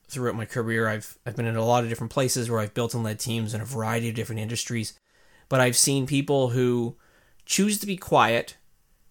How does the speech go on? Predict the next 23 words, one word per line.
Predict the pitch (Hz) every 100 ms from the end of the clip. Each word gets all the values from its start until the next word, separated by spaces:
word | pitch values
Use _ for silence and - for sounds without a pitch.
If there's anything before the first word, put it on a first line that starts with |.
| _
when | 143
it | 135 131
comes | 139 127 123 -
to | 131 127 123 123 120 - _ _ _ _ -
a |
meeting, | 135 139 127 98 101 -
as | 117
an | 104
example. | 104 110 95 - 82 165
They | 147 107 104 107 -
fail | - 156 170 165
to | 151
share | - 143 135 127 123 123 143
their | 131 139
thoughts | 135 147 131 127
and | 131
feelings, | 117 120 117 120 113
and | 123
then | 135
they're | 143
frustrated | 120 - 147 - 139 127 127 123
and | 120
upset | 101 - 139 117